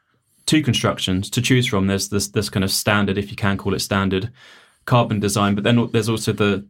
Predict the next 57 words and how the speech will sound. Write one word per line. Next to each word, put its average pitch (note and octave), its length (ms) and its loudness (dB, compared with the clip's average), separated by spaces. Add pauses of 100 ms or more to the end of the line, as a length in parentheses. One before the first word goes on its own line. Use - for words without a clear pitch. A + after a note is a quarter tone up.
the G#2 120 0
carbon G#2 640 0
titanium A2 580 2
design G2 380 0
with G2 160 -6
the G2+ 60 -6
three G#2+ 200 0
D G2 100 0
printed G2 400 -4
tie G#2+ 200 0
lugs. G2+ 460 -2 (180)
So C#3+ 160 -2
can D#3+ 100 2
you D3+ 80 0
talk D3 200 0
us C3+ 100 0
through, B2+ 400 2 (220)
you G#2+ 80 2
know, F2+ 120 2
a F#2 40 0
bit - 120 0
about G#2+ 280 -2
that? G#2+ 280 -2
The G#2 80 -4
C A2+ 220 2
sixty-eight G2+ 560 0
is F#2+ 140 -2
already, G2+ 460 0 (540)
as G#2+ 100 0
you G2+ 80 -2
said, G#2 220 -2
the F#2+ 80 -4
flagship A2 480 -2
of G2 100 -4
what - 140 -4
Colnago G2 420 0
offers. G2+ 320 -2
So, F#2+ 300 0 (180)
you G#2 60 -4
know, G2+ 100 0
why A2 160 2
have A#2 140 2
they, G2+ 160 2
why G2+ 240 -2
have A2 100 0
they G2+ 80 -2
surpassed - 640 -2
that? F#2 160 -2
You F#2+ 60 -4
know, F#2 100 -2
what's - 280 -2
the, G2 260 0
what's G2+ 160 -8
the A2 100 -6
story G2+ 300 -2
with F#2+ 140 -6
this? G2 340 -2